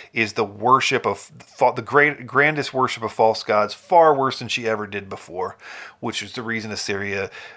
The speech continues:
destroyed her and Babylon destroyed her. She's finally gone far, too far. And she says she's found her husband and she's found her king, but she has chosen unwisely. And she is, in fact, worshiping, uh, Satan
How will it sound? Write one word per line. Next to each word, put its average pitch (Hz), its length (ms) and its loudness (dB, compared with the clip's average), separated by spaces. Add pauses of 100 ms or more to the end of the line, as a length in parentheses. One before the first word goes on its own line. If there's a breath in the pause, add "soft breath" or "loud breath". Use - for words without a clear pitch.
(140)
destroyed 101 520 -2
her 98 100 -4
and 98 180 -8
Babylon 101 440 -2
destroyed 98 440 -4
her. 98 160 -8
She's - 260 -8
finally 127 440 2
gone 110 520 2 (340)
far, - 400 2
too 156 220 4
far. - 420 2 (440 loud breath)
And 117 120 0
she 110 200 -2
says 107 300 0
she's 104 200 -4
found 117 200 0
her 101 80 -4
husband 104 460 -2
and 95 100 -12
she's - 200 -8
found 113 220 -2
her 113 40 -14
king, 110 380 -2
but 98 160 -8
she - 140 -4
has 101 120 -8
chosen 113 640 -4 (320 soft breath)
unwisely. 127 1000 2 (460 loud breath)
And 107 480 -4
she - 160 -6
is, 110 120 -8
in 104 100 -12
fact, 107 340 0
worshiping, 98 640 -10 (500 loud breath)
uh, 98 240 -4
Satan - 480 0